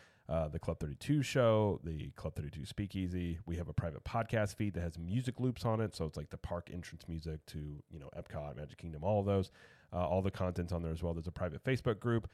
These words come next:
There is twenty percent off of C T M apparel and nineteen oh one Candle Company products year round. Uh, and there's a lot more stuff we're gonna be putting into Club thirty-two as well. We are currently developing, just we're very busy, but we are getting that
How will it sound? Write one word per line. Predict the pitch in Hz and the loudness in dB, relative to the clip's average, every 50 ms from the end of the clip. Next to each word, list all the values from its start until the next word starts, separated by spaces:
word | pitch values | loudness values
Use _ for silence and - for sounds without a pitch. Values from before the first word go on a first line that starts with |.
| - - - - _ _ _ | -16 -20 -20 -20 _ _ _
There | 92 90 85 | -2 -2 0
is | 85 85 - | 0 -2 0
twenty | - 120 113 101 | 2 2 2 2
percent | - 98 - - 113 - - | 2 0 0 0 -2 -2 0
off | - 90 95 | -2 -2 -2
of | 90 82 | -2 -4
C | - - - 110 101 | -4 -4 -2 -2 -2
T | - - 107 | 0 0 0
M | 98 90 | 0 0
apparel | 87 76 - 95 95 92 - - | 0 0 0 2 2 2 0 0
and | 92 92 90 90 | -2 -2 -2 -2
nineteen | 85 82 87 - - 92 85 | -2 -4 -4 -4 -4 -4 -2
oh | 80 | -2
one | 80 80 80 82 | -2 -2 -4 -4
Candle | - - 82 82 82 | -4 -6 -4 -4 -4
Company | - 87 85 82 82 | -6 -6 -8 -6 -4
products | - - 82 78 78 78 - - - - | -4 -2 -2 -2 -2 -4 -8 -12 -16 -12
year | - 95 87 90 101 107 104 95 | -8 -6 -4 0 0 2 2 2
round. | 90 82 80 80 107 120 135 135 131 131 135 131 - - - - - - - - _ _ - | 2 0 -2 -2 0 0 2 2 2 2 2 2 -2 -6 -12 -16 -20 -20 -20 -20 _ _ -2
Uh, | - 98 101 92 | 0 2 2 4
and | 107 113 | 4 4
there's | 110 101 104 | 4 6 6
a | 107 | 6
lot | 110 98 | 6 6
more | 110 107 | 4 4
stuff | - - 110 92 107 | 4 4 2 2 2
we're | 95 | 2
gonna | 98 98 95 | 0 2 0
be | 92 90 | 0 0
putting | - 101 92 92 - - | 0 0 0 0 -2 -2
into | - 120 110 107 101 | 0 0 2 2 2
Club | - 110 98 98 | 2 2 2 4
thirty-two | 98 95 90 - - 101 - - | 4 2 2 0 -2 -4 -4 -4
as | - 85 85 - 71 | -4 -4 -4 -6 -6
well. | 71 80 82 80 82 101 | -6 -4 -2 -2 0 0
We | 107 95 | 2 0
are | 82 80 | 0 0
currently | - - - - 202 196 147 120 107 | -2 -2 -2 0 0 0 0 0 -2
developing, | 95 87 90 82 80 - 110 104 90 | -2 -2 -2 -4 -4 -4 -6 -8 -6
just | 82 78 - - - _ _ _ _ _ _ - | -8 -10 -10 -12 -18 _ _ _ _ _ _ -10
we're | 80 76 | -8 -6
very | 80 78 73 73 | -4 -4 -4 -6
busy, | - 76 71 73 82 92 - | -6 -8 -8 -10 -12 -12 -8
but | 90 85 76 | -8 -8 -6
we | 82 85 | -6 -6
are | 87 85 80 - _ _ _ _ _ _ - | -6 -8 -8 -12 _ _ _ _ _ _ -2
getting | - 117 107 104 101 | 0 2 2 2 2
that | 95 87 82 - | 2 0 -2 -4